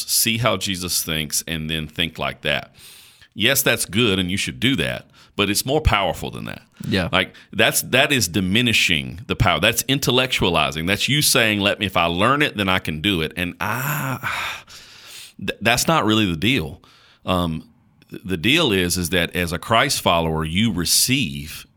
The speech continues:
Speaker 1: you, you, you have the righteousness of Jesus imputed to you. There's a
Speaker 2: Yes.
Speaker 1: nice theological
Speaker 2: Yeah,
Speaker 1: term.
Speaker 2: there it is.
Speaker 1: And, and, and you receive the mind of Christ. You have the actual mind of Christ. So you can absolutely think like Jesus thinks,
Speaker 2: Mm-hmm.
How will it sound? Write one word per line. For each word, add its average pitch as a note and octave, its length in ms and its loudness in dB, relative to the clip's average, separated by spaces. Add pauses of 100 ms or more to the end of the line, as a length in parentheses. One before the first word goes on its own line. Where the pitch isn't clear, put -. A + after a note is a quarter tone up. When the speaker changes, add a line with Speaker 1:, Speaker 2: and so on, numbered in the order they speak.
(160)
Speaker 1:
you, G#2+ 220 2
you, G2+ 200 0
you G#2 200 0
have F#2+ 300 2
the E2 100 -2
righteousness A#2 640 2
of F#2 120 0
Jesus G2 340 0
imputed F#2+ 760 0 (120)
to F2+ 100 0
you. C#2+ 260 -2
There's F#2 200 2
a - 20 2
Speaker 2:
Yes. F2 420 2
Speaker 1:
nice D#2+ 160 -10
theological E2+ 500 0
Speaker 2:
Yeah, A#2+ 40 4
Speaker 1:
term. - 100 4
Speaker 2:
there B2+ 100 4
it B2 40 0
is. B2 380 0
Speaker 1:
And, A2 260 0
and, G#2 380 2
and F#2 400 0
you G#2 200 2
receive B2+ 680 2
the G2 80 2
mind F#2 520 2
of E2+ 240 0
Christ. G#2 400 0
You A2 200 2
have A2 480 2
the F#2 200 0
actual F#2 500 0
mind E2+ 300 0
of D2+ 80 -4
Christ. G#2+ 340 2
So F#2 100 0
you G2+ 300 -2
can F#2 520 -2 (100)
absolutely A2+ 640 -2
think A2+ 420 -4
like F#2 260 0
Jesus E2+ 400 -4
thinks, A#2+ 540 0
Speaker 2:
Mm-hmm. B2+ 220 0